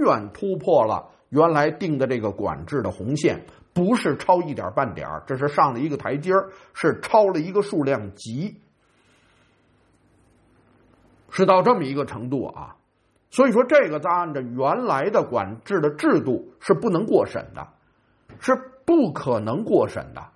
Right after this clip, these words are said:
等于H-，H二百的密度和连接的带宽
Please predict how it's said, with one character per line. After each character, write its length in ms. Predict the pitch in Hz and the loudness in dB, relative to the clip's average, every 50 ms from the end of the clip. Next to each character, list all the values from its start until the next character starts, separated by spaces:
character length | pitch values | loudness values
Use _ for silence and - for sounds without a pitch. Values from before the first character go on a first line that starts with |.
| _ _ _ _ _ _ _ _ _ _ | _ _ _ _ _ _ _ _ _ _
等 160 | - 156 170 | 2 2 2
于 60 | 220 | 4
H-，H 600 | 254 226 202 214 - - - 214 233 247 - - | 2 2 2 2 0 2 2 2 2 2 0 2
二 240 | 247 226 208 175 143 | 4 4 4 4 2
百 180 | 120 113 104 98 | 0 -2 -4 -2
的 280 | 101 131 135 139 147 - - | -2 0 0 0 0 -2 0
密 320 | 277 302 285 226 165 151 | 2 2 2 2 0 -2
度 280 | 151 185 196 160 131 120 | -2 0 0 0 0 -2
和 300 | 113 - 147 165 190 202 | -2 2 4 4 4 4
连 580 | 196 175 156 151 151 156 175 202 233 240 226 | 2 2 2 2 4 4 2 -2 -4 -8 -10
接 300 | 202 - 240 240 240 226 | -10 -6 -4 2 2 2
的 140 | 220 226 202 | 4 4 0
带 320 | 202 - 240 202 151 120 | 2 4 4 4 4 0
宽 400 | 165 - - 208 220 240 240 - | -6 -4 0 2 2 2 0 -2